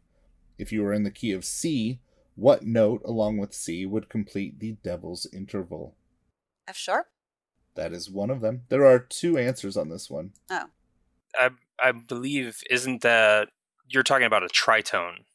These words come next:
Speaker 3: right?
Speaker 1: Yeah.
Speaker 3: So a tritone of a C would be, I'm thinking, uh, guitar fingers, because that's the way that I do music theory. Up from a C one string and over one fret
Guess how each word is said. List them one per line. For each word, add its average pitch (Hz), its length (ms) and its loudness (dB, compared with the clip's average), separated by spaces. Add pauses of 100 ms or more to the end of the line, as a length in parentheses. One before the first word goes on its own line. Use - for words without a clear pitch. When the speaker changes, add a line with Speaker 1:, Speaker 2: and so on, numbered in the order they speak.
(360)
Speaker 3:
right? 95 200 4 (420)
Speaker 1:
Yeah. 85 280 -2 (760)
Speaker 3:
So 104 440 2
a 110 140 -6
tritone 104 480 0
of 90 100 -4
a 95 40 -4
C 92 480 -4
would 92 160 -10
be, 92 400 -6 (280)
I'm 120 120 -2
thinking, 113 440 -2 (160)
uh, 107 280 4 (200)
guitar 107 340 2
fingers, 98 460 -2
because 101 380 -4
that's - 280 0
the 104 100 -4
way 98 140 4
that 95 160 2
I 92 80 4
do 95 180 -4
music 95 340 -4
theory. 90 360 0 (520)
Up 117 160 2
from 107 300 -2
a 101 40 0
C 107 640 2
one 107 320 -2
string 98 320 -2
and 90 140 -6
over 110 340 -2
one 101 440 -4
fret - 320 0